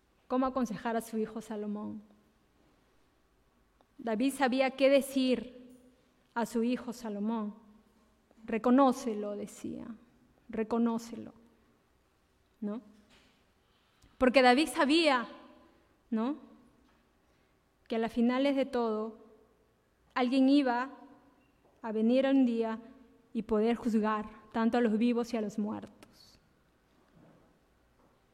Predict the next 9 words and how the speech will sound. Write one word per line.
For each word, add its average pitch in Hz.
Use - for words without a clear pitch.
Qué 285
alegría 311
saber 294
que 294
un 269
día 311
el 254
Señor 277
vendrá 294